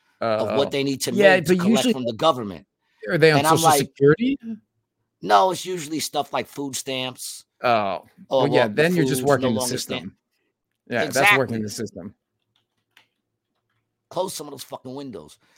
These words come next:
Speaker 1: You
Speaker 2: <laughs>
Speaker 1: keep
Speaker 2: Is it still
Speaker 1: fucking
Speaker 2: going?
Speaker 1: freezing, man. Uh, Michelle says, "My, my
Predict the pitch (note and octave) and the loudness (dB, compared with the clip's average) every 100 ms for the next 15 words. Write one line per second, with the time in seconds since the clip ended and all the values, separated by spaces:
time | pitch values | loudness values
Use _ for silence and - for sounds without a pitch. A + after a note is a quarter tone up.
0 | - - - A2+ G2+ C3+ A#2+ A2+ A#2 C3+ | -20 -18 -14 -12 -8 -8 -6 -4 -2 -2
1 | D3+ F2+ E2 E2+ E2 _ _ _ _ _ | -6 -10 -16 -18 -20 _ _ _ _ _
2 | _ _ _ _ _ _ _ _ _ _ | _ _ _ _ _ _ _ _ _ _
3 | - B2 A#2 A#2 A2+ - D#3+ E3 C3 - | 0 4 4 4 0 2 6 6 4 -2
4 | C#3+ B2 G2 D#2 - - _ _ _ _ | 0 0 -2 -8 -14 -16 _ _ _ _
5 | _ - G#2 A#2+ B2+ B2 - A2+ A#2 A2+ | _ -6 0 2 0 -4 -8 -4 -2 -2
6 | G#2+ G#2 | -4 -8